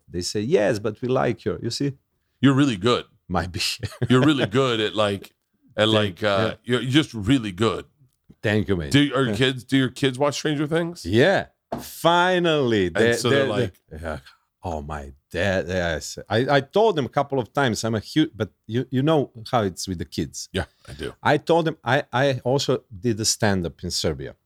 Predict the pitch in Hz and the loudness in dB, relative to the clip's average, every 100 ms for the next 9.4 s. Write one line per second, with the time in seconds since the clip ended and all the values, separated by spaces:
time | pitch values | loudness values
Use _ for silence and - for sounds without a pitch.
0 | - 98 - _ _ _ - 90 85 78 | -6 -6 -6 _ _ _ -8 -6 -6 -6
1 | 82 73 65 - _ _ _ _ _ _ | -8 -10 -12 -16 _ _ _ _ _ _
2 | - 107 123 135 - 151 135 139 143 139 | -4 0 2 2 2 0 0 -2 0 2
3 | 143 139 127 127 120 127 131 - - 95 | 2 0 -2 -2 0 -2 -2 -8 -6 -4
4 | 95 92 - 120 107 _ _ 143 127 - | -2 -2 -2 -2 -4 _ _ 0 0 0
5 | 117 131 160 175 165 160 156 - 139 139 | 0 2 0 2 2 2 0 0 -2 -2
6 | - 196 175 - 113 117 - 127 - 151 | 0 2 2 2 -2 -2 -4 -6 0 2
7 | 151 - 147 135 - 135 107 82 80 98 | 2 2 -2 -2 0 2 2 0 -6 -4
8 | - 104 80 - - - 107 113 117 113 | 0 0 0 -8 -12 -4 2 2 2 2
9 | 110 107 117 113 | 2 2 2 0